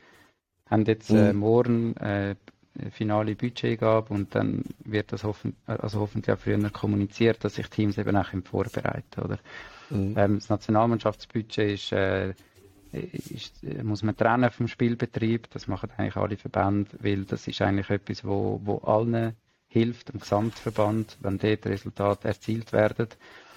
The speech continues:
Speaker 1: Und es bringt eigentlich nichts, also wenn das Flag selber müsste finanzieren, ähm,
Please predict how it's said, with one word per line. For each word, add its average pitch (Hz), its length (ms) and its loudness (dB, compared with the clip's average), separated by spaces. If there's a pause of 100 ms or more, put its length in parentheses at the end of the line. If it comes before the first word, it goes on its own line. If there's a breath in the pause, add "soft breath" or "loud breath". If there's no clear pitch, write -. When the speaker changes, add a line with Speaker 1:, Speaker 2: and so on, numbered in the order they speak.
(340 loud breath)
Speaker 1:
Und 104 400 -2
es - 80 -20
bringt 107 320 0
eigentlich 104 260 2
nichts, 110 380 0
also 107 180 -4
wenn 104 140 0
das 113 100 -16
Flag 101 320 4
selber 104 380 2
müsste 104 320 -2
finanzieren, 101 800 -2 (180)
ähm, 95 360 -4